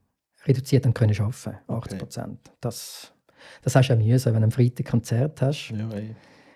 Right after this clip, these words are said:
Speaker 1: Dann, wir hatten dort so einen Tourbus gehabt, das ist so ein, ein, ein Postauto, so ein Post-,
Speaker 2: Mhm.
Speaker 1: Postbus gewesen, ein Postauto. Das ist nur achtzig Stundenkilometer gefahren. Wir hatten dort,
Speaker 2: Ach,
Speaker 1: äh,
Speaker 2: Scheisse.
Speaker 1: äh, einen, äh, einen Fahrer gehabt, der Schmagofatz hat der geheissen.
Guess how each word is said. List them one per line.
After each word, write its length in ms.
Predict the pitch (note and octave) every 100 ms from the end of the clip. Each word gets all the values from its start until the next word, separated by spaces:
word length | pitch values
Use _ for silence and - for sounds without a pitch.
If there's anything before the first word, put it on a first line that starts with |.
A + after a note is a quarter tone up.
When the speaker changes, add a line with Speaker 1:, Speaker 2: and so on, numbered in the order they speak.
| -
Speaker 1:
Dann, 240 | A#2+ A#2
wir 80 | B2+
hatten 100 | C#3
dort 160 | C3+ C3
so 80 | C3+
einen 100 | -
Tourbus 500 | C#3 E3+ E3 E3 -
gehabt, 240 | D3 D3
das 80 | C3+
ist 160 | C3 -
so 80 |
ein, 100 | C3+ B2+
ein, 140 | A#2+ A#2+ A#2
ein 720 | A2 A2 A2 G#2+ G#2 A2 G2+ - _ _ _ - -
Postauto, 680 | C#3+ - D3 C#3+ D#3 E3+ D3+
so 140 | C3+
ein 100 | A#2+
Post-, 480 | - E3 - - - -
Speaker 2:
Mhm. 260 | G#2 - B2
Speaker 1:
Postbus 560 | D#3+ - - F3 -
gewesen, 260 | - D3+ D#3+
ein 60 | -
Postauto. 600 | E3 - D3 D3+ G3 A3 _ - - _ -
Das 140 | A#2+
ist 100 | A#2
nur 160 | C3 C3+
achtzig 320 | - - -
Stundenkilometer 760 | C#3 D3+ D#3 D3+ D3 D3 D3+ D3+
gefahren. 420 | - C#3 C#3+ D3+
Wir 100 | B2+
hatten 80 | B2
dort, 180 | - A#2+ B2
Speaker 2:
Ach, 60 | C3
Speaker 1:
äh, 60 |
Speaker 2:
Scheisse. 480 | A#2+ B2 G#2+ - -
Speaker 1:
äh, 840 | - _ _ - - - - -
einen, 460 | C3 A#2+ A#2 A#2 A2+
äh, 40 |
einen 280 | A2+ A2 B2
Fahrer 340 | - A2+ C3 D#3+
gehabt, 360 | - D3 F#3+ - _ _ -
der 60 |
Schmagofatz 760 | B2+ B2 C3 D3+ D3+ E3 - -
hat 160 | C#3 C3+
der 80 | C3
geheissen. 560 | - C3+ C#3+ - -